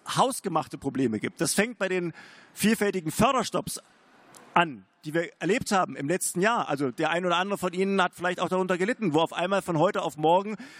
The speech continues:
die Förderung für K fW fünfundfünfzig beim Neubau eingestampft worden ist, wo das Programm dann wieder aufgemacht worden ist, ein paar Wochen später, wo es gerade zwei Stunden achtundfünfzig am Netz war.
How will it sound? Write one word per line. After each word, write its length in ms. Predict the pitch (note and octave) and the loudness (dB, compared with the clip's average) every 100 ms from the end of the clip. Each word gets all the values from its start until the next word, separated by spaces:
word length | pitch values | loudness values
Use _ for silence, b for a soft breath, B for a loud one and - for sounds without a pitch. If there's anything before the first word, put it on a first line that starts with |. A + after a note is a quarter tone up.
| - | -6
die 80 | F3+ | -2
Förderung 460 | F3 F#3 G3 G3 | 2 2 2 -2
für 120 | F3+ F#3+ | -2 0
K 240 | E3+ E3+ | 0 0
fW 140 | F3+ | -2
fünfundfünfzig 880 | F3 F#3 F#3+ - G#3 - - A#3+ - B B - | -4 0 0 2 0 2 0 0 0 B B 2
beim 180 | F3+ | 2
Neubau 460 | E3+ F3+ G3 G#3+ A3+ | 4 2 2 0 0
eingestampft 580 | G3+ B3+ B3+ - E3 - | -2 0 -2 0 -2 0
worden 260 | C#3 A2+ G#2+ | -2 0 -4
ist, 200 | G2 B - | -8 B 0
wo 80 | D3+ | 2
das 140 | D#3+ | 2
Programm 320 | - D#3 F#3 G3+ | -2 0 0 0
dann 160 | F#3+ | 0
wieder 240 | F#3 F3+ - | 2 2 2
aufgemacht 580 | F#3 - - G#3+ G#3 - | 0 0 0 -2 -2 0
worden 240 | G#3 G#3+ | 0 0
ist, 160 | G#3+ - | -2 -4
ein 80 | G3 | 0
paar 180 | G3+ G#3 | 2 2
Wochen 200 | G#3+ G3+ | -4 -4
später, 400 | G#3 G#3+ G#3+ F#3 | -2 2 2 2
wo 60 | |
es 120 | G3 | -2
gerade 200 | E3+ F#3 | 0 -2
zwei 260 | F#3+ F3+ F#3+ | -2 -2 -2
Stunden 280 | - G3+ G3+ | -2 -2 0
achtundfünfzig 640 | F#3+ F#3+ - G#3 - F#3+ | -2 -4 -10 -10 -8 -4
am 80 | D3+ | -2
Netz 260 | G3 - | -2 0
war. 220 | G3+ A3+ | 2 2